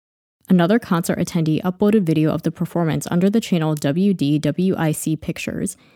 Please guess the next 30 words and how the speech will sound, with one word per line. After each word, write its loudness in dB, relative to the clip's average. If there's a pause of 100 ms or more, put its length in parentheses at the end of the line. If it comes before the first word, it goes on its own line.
(140)
In 0
the 4
video 2
description, -2
they 2
wrote, 0
"The -2
concert -2
started 0
off 0
with -4
the 0
music -2
video 0
for -6
Bad -2
Reputation, -4
followed 0
by 0
the -2
song -2
What -4
the -4
Hell, -4 (280)
where 2
the 0
audio 2
was 0
not -2
working. -4